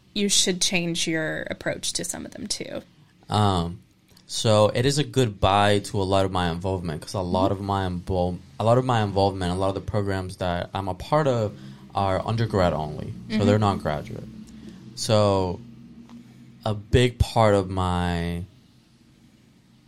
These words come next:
Speaker 2: support net that has been there throughout the three, like, throughout three years of my four-year academic career, um, it's kinda going away to a degree,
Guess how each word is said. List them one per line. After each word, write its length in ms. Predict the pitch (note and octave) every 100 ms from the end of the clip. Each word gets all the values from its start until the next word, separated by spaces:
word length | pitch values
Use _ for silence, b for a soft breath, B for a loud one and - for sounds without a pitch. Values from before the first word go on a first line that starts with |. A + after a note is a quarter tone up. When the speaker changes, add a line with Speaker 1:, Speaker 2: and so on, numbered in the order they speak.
| _ _ _ _ _ _ _ -
Speaker 2:
support 760 | - B2 G#2+ - B2+ B2 G2+
net 420 | F#2+ F2+ E2 - - _ _
that 80 | G2
has 180 | G2 F#2+
been 280 | G2 G#2+ A2
there 260 | G#2+ G2+ F#2
throughout 380 | G#2 G2 F#2 F2+
the 100 | F2+ _ -
three, 320 | A2+ A#2 A2+
like, 200 | F#2+ F2+ - _ _
throughout 380 | A#2+ G#2+ F#2 - -
three 180 | B2 A#2+
years 320 | A#2 A2+ G#2
of 60 |
my 120 | G2 F2+
four-year 500 | - G#2 G#2 G2+ G2
academic 460 | F#2+ G2 F2+ F2+
career, 460 | - F#2+ A2+ G#2+ G2 B B B B
um, 520 | F#2 G2 F#2 E2+ E2+ - b b
it's 180 | A2+ -
kinda 220 | C3 A#2
going 260 | G2 F2+ E2
away 600 | F2 E2+ E2 D2+ D#2 G2+
to 200 | - F#2+
a 60 | F#2
degree, 460 | E2 - E2+ -